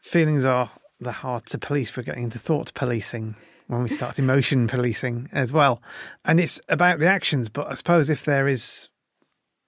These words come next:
something that means the actions are difficult to control as well, that's where you, you get to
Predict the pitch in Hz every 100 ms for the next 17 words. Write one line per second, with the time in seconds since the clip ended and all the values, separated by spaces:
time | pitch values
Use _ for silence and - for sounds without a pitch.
0 | _ _ _ _ _ - - 156 135 123
1 | 123 127 131 113 123 147 180 151 120 110
2 | 127 - - 185 131 - 120 113 131 113
3 | 110 107 113 131 165 113 123 - _ -
4 | - - 143 - 147 127 123 123 127 120
5 | 120 123 135 - _ - 123 117